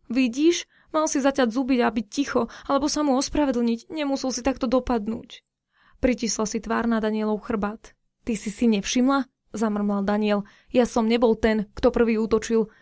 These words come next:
Ospravedlniť sa mu? Čo ti šibe?" Medzitým sa vodiči, svedkovia incidentu,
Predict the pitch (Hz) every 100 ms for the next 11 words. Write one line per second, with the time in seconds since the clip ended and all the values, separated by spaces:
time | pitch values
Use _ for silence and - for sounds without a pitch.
0 | - 247 247 254 233 247 262 277 - 311
1 | 339 - - 269 240 214 - 240 311 -
2 | _ _ _ _ _ - 240 262 311 -
3 | 220 208 - 220 220 240 277 269 220 202
4 | - - 240 233 - 240 208 233 254 240
5 | 240 233 240